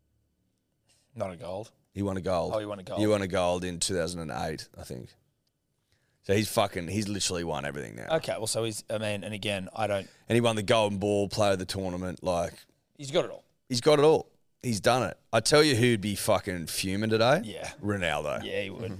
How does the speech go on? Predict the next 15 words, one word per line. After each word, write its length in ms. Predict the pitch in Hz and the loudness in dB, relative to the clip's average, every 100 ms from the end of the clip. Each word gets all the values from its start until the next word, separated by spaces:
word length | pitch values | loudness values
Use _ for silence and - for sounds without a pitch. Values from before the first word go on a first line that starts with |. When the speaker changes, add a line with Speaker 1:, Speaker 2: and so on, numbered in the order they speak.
| 80 | -10
Speaker 2:
<laughs> 40 | - | 0
You 200 | 151 196 | 2 4
can't 320 | - 175 165 | 2 2 2
tell 280 | - 165 151 | 4 6 6
me 160 | 139 | 6
that 120 | 131 120 | 4 4
he 120 | 131 | 6
wasn't 260 | 131 117 | 6 4
sitting 260 | 110 127 110 | 0 0 0
at 60 | 104 | 2
home 300 | 110 107 98 | 4 2 0
fucking 960 | - - - - 120 123 123 113 110 101 | -4 -6 -2 2 2 0 -2 0 -2 -4
ropeable 880 | 92 101 104 101 101 107 92 78 78 120 | -6 -4 2 4 6 4 2 -2 -4 -2
Speaker 1:
Yeah, 180 | 117 | -2
dude. 240 | - - | -2 -6